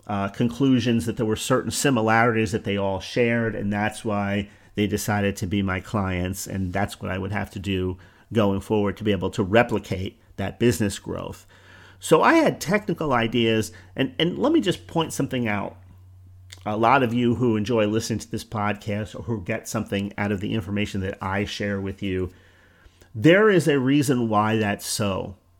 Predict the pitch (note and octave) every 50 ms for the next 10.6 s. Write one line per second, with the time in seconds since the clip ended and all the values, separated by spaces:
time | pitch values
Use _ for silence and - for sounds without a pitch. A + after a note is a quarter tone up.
0 | _ - C#3 D3+ D3+ C#3 - - D#3 D#3 D#3 - D#3 C#3+ C#3 C3+ B2 B2 B2 B2+
1 | A#2+ A#2+ A#2 - - A#2 A#2+ B2 B2+ B2 A#2+ - - B2+ A#2 - - A2+ A2+ A2
2 | A2 A#2 A2+ A2 G#2 G2+ G2 G2+ G2 F#2+ - G#2+ G#2 - G#2+ A2 G#2+ G#2 A#2 G#2+
3 | F#2+ - G#2+ G2 F#2+ G#2+ G2 - - - A2+ G#2 - - - _ _ _ - G#2+
4 | G#2+ G2 G2 G2 G2 G2 G2 G2 F#2+ F2 F2 F#2 A2 B2+ B2+ C3 C3+ C#3 C3+ B2+
5 | A#2 G#2+ G#2+ G2+ G2+ G2+ G2+ G2+ G2 G2 G2 F#2 A2 A#2+ A#2+ A#2 A#2+ A2 - -
6 | - B2 A2 G#2+ - A#2 G#2+ G#2 G#2 G#2 G2+ G2+ - - _ _ - - A#2+ A2
7 | G2+ G2+ G#2+ A2 A2 - A#2+ A2 G#2+ G#2 - - G2 G2+ F#2+ G2 G#2 A2 A#2+ B2+
8 | - - - G#2+ G2 G2+ G2 G2 F#2 F2+ - - - - - A2 A2+ A#2 A#2 A#2
9 | A2 A#2+ A#2 A2 - - A#2 G#2 - G#2+ G#2 G2+ G2+ A2 G#2 G#2 G#2+ - - -
10 | G#2 G2 F#2+ G#2 B2 D3+ D#3 B2 A2 G#2+ G#2+ G#2+